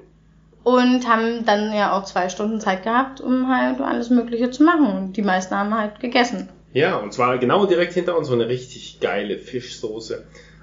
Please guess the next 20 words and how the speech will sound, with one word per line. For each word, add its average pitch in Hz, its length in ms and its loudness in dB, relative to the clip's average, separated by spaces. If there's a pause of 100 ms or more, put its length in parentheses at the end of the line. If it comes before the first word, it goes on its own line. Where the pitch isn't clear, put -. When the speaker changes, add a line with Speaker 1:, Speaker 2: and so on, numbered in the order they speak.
Speaker 2:
Also 113 180 -4
Marie 120 360 0
wurde 123 160 4
schon 190 160 2
Speaker 1:
Boah, 175 80 -2
Speaker 2:
fast - 140 -8
Speaker 1:
die 180 120 -4
hat 180 160 -2
Speaker 2:
schlecht. - 260 -2
Speaker 1:
so - 160 -8
gestunken. 208 1000 -2 (100)
Speaker 2:
<laughs> - 80 -20
Ich 135 160 -10
fand - 220 -6
sie 160 120 -6
auch 139 120 -4
etwas 156 320 -2
unappetitlich. 190 460 2
Speaker 1:
Uh. 427 180 4 (1300)
Speaker 2:
Aber, 190 520 2